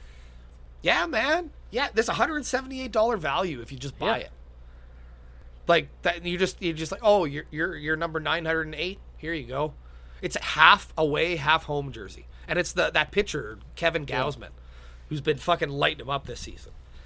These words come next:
Speaker 1: So I, like, dude, I'm, I'm stoked. First Jays game,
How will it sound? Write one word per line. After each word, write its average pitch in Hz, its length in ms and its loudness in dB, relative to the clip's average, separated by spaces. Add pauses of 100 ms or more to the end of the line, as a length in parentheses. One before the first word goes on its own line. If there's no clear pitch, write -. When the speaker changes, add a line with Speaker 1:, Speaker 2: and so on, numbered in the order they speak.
(200)
Speaker 1:
So 160 560 4 (280)
I, 220 180 12 (100)
like, 196 220 6 (180)
dude, 185 280 0
I'm, 220 360 4
I'm 185 220 0
stoked. - 500 -10 (220)
First 196 340 4
Jays 185 320 0
game, 180 380 0